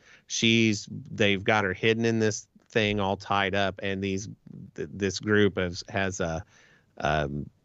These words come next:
ruined her life and, <laughs> uh, in many, many ways. And you rescue her. The gang rescues her, and she becomes part of your crew. And then you find out that she's this, you know, redhead firecracker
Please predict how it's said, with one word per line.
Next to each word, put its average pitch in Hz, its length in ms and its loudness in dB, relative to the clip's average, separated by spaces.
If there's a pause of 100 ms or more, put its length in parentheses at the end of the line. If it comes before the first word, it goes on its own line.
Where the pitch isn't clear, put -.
(340)
ruined 135 320 6
her 98 100 4
life 90 440 -2
and, 92 420 0 (200)
<laughs> - 180 -8
uh, 127 220 0 (100)
in 110 260 0
many, 107 240 2
many 98 240 -2
ways. 92 380 -2
And 113 140 2
you 120 140 8
rescue 101 440 0
her. - 180 -16 (460)
The 113 80 2
gang 110 340 2
rescues - 460 -10
her, 90 100 -10
and - 120 -8
she - 120 -4
becomes 101 320 -2
part 95 220 0
of 90 40 -4
your 87 100 -4
crew. 92 360 0 (300)
And 104 100 2
then 127 100 6
you 127 100 8
find 104 300 0
out 98 180 0
that - 120 -6
she's 104 280 -2
this, 101 260 -2 (440)
you - 220 -14
know, 110 160 -2
redhead 107 640 4
firecracker 101 800 0